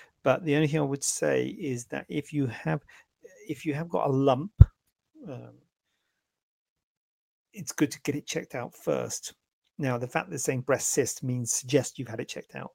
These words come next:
So, um, because otherwise, how would you know it's a cyst?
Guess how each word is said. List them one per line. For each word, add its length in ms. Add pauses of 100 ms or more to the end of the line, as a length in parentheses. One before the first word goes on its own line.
So, 520 (120)
um, 720 (380)
because 240
otherwise, 260
how 140
would 100
you 80
know 80
it's 260
a 40
cyst? 240